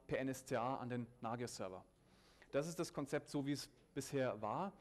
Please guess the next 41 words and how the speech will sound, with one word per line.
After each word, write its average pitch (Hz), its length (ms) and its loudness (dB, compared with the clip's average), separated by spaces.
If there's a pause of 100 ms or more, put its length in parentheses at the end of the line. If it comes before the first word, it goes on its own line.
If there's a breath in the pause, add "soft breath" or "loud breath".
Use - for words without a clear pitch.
(500 loud breath)
Problem 143 540 2
an 165 220 -2
diesem 160 260 0
Aufbau 156 460 0
ist, 156 320 -2
dass 139 160 0
ich 147 120 -2
halt 139 180 2
immer 165 280 2
an 139 140 0
die 135 80 0
maximale 139 680 2
Outputlänge 131 480 -2
vom 123 160 -2
N 120 100 -6
S 123 160 -6
C - 80 -4
A 104 140 -2
gebunden 107 380 -6
bin. 98 180 -8 (680 loud breath)
Das 110 120 -6
heißt, 135 320 0 (140)
ähm, 135 480 2
mir 135 80 0
geht 147 180 0
ziemlich 160 240 2
schnell 143 260 4
dann, 147 320 2 (360 loud breath)
äh, 131 400 2
der 127 100 0
Platz - 300 0
aus. 156 440 2 (360)
Ich - 120 -14
kann 139 200 0
nicht 143 160 -4
besonders 135 320 -2
viel 160 160 -4
Information 156 440 -4
da 147 80 0
drin 143 160 -2
unterbringen. 143 560 0